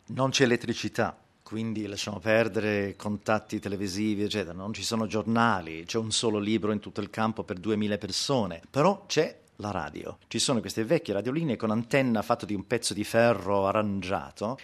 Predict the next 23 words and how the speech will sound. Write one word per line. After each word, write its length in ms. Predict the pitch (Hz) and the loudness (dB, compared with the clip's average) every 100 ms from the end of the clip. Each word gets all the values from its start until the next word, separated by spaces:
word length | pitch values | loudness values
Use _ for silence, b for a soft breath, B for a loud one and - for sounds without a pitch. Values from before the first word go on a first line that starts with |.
| B | B
che 440 | - 160 202 - _ | 0 4 4 0 _
spesso 580 | - - 170 - - 160 | 0 6 6 6 2 4
è 120 | 147 | 6
l'unico 540 | 143 180 247 214 120 - | 6 8 6 6 2 -2
contatto 680 | 107 92 - 92 - 101 | -4 -4 -2 -4 -4 -8
con 140 | 92 98 | -6 -4
il 100 | 95 | -2
mondo 600 | 98 95 90 90 - - | -2 -2 -2 -4 -6 -6
esterno 800 | 113 - 101 78 73 - 50 50 - | 0 2 2 -4 -10 -14 -14 -14 -10
e 120 | 131 | -4
quindi 260 | 147 135 131 | 0 2 4
trovo 260 | 160 117 | 4 2
delle 180 | 98 104 | 0 -2
persone 560 | 139 135 - 104 87 - | 2 4 4 4 0 -2
raggruppate 680 | 135 131 127 127 110 90 113 | 0 0 -2 -2 0 2 2
intorno 840 | 135 - 202 208 196 196 202 196 | 2 2 4 4 2 2 2 0
a 80 | 113 | -4
una 160 | 127 156 | 0 0
radio 580 | 156 170 165 185 185 143 | 0 -2 -4 -2 -2 -2
dentro 440 | 113 156 160 123 | 2 2 2 0
una 100 | 113 | 2
capanna 640 | - - 143 147 131 92 | 0 0 0 2 0 -2
all'ombra 760 | - 135 131 135 139 143 151 | 0 0 2 2 0 -4 -4